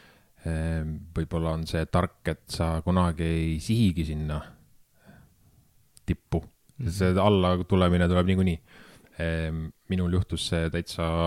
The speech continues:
Speaker 1: lampi, nagu enamus, ma arvan, kõigil on see, kui sa ei ole mingi, noh, nii-öelda staarisaate kasvandik või mingit sellist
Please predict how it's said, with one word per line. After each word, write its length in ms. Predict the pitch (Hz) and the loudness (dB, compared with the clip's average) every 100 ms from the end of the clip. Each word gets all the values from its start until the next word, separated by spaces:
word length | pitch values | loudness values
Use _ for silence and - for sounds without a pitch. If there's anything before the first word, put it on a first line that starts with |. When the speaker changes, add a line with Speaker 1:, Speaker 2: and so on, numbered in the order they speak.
| 82 85 85 - _ | 2 0 -2 -6 _
Speaker 1:
lampi, 400 | 135 175 - 135 - - | 0 0 0 -4 -6 -4
nagu 200 | 95 101 | 0 2
enamus, 300 | 107 98 90 | 4 2 2
ma 100 | 110 | 2
arvan, 120 | 113 | 4
kõigil 320 | 139 117 87 - | 4 2 0 -4
on 180 | 92 87 | -4 0
see, 360 | 90 85 87 85 - | 2 2 0 -2 -6
kui 140 | - 87 | -2 2
sa 100 | 90 | 4
ei 60 | |
ole 160 | 90 87 | 4 2
mingi, 320 | 87 85 87 87 - 117 | 0 0 -2 -4 -8 -8
noh, 100 | 98 - | -8 -2
nii-öelda 260 | 95 85 82 | 0 0 0
staarisaate 540 | 101 95 90 87 87 | 2 2 2 0 0
kasvandik 460 | 92 98 87 85 - | 0 2 0 -2 -6
või 300 | - 85 82 | -4 0 0
mingit 260 | 85 85 - | 0 -2 -4
sellist 240 | 85 | -6